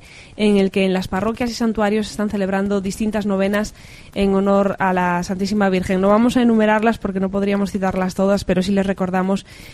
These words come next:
que en la página web del Obispado, en la revista Diocesana Comunidade, encuentran información, horarios concretos de esas novenas. Hasta una de ellas nos vamos a acercar en el día de hoy, eh, concretamente al Santuario de Nuestra Señora de los Milagros, porque allí está predicando este año la novena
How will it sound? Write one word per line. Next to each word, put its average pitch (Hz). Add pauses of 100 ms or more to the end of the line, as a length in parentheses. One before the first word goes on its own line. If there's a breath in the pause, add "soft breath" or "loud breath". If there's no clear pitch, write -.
(160 loud breath)
que 208
en 202
la 190
página 202
web 202
del 196
Obispado, 196
en 196
la 180
revista 190
Diocesana 185
Comunidade, 180 (320 loud breath)
encuentran 196
información, 202
horarios 214
concretos 196 (280 loud breath)
de 185
esas 214
novenas. 170 (440 loud breath)
Hasta 214
una 262
de 277
ellas 294
nos 247
vamos 247
a -
acercar 233
en 233
el 208
día 196
de 202
hoy, 277
eh, 180
concretamente 208
al 202
Santuario 202
de 214
Nuestra 196
Señora 208
de 220
los 214
Milagros, 214
porque 185
allí 233
está 220
predicando 196
este 202
año 202
la 202
novena 202